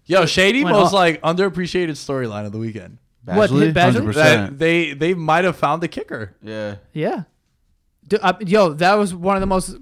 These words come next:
Speaker 2: clutch
Speaker 1: He had
Speaker 2: performances.
Speaker 1: a fifty-three yard field goal into the wind, like, right before half, where it
Speaker 2: Crushed
Speaker 1: would've gave
Speaker 2: it.
Speaker 1: him a sh-, a short field. Where
Speaker 2: Yeah.
Speaker 1: it was a scenario where, as I was watching that game, I'm like, "Yo, another field goal, three nothing.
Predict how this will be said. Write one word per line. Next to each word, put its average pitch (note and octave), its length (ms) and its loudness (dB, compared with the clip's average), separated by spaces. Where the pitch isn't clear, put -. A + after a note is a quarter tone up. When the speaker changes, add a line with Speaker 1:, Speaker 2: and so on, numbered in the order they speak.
Speaker 2:
clutch - 220 -4
Speaker 1:
He - 40 -20
had - 60 -20
Speaker 2:
performances. F#3+ 500 0
Speaker 1:
a D#3 60 -2
fifty-three C4 400 -4
yard B3 180 2
field B3+ 160 -4
goal G#3+ 140 0
into G#3+ 260 -4
the G3+ 100 0
wind, C#3 400 -2
like, C3+ 140 -4
right F#3+ 160 2
before F#3+ 240 0
half, G3 320 4
where C3 80 -2
it - 40 2
Speaker 2:
Crushed F#3+ 160 6
Speaker 1:
would've E3+ 80 0
gave F#3+ 140 4
Speaker 2:
it. F#3 40 0
Speaker 1:
him E3+ 100 -6
a D3 80 -2
sh-, D3 140 -10
a C#3 80 -6
short F#3+ 260 -2
field. F#3+ 320 -2
Where F#3+ 100 2
Speaker 2:
Yeah. B3 160 -2
Speaker 1:
it E3 100 2
was F#3 160 4
a G#3 60 0
scenario F#3+ 460 0
where, C#3+ 300 0
as D#3 160 -2
I F#3+ 40 4
was E3+ 120 0
watching F3 240 0
that D3 100 -2
game, D3 160 -4
I'm A#2 80 -6
like, A#2+ 220 -6
"Yo, A#2 320 -4
another C3 320 0
field A2+ 280 -8
goal, G2+ 160 -12
three B2+ 200 -8
nothing. G2+ 340 -8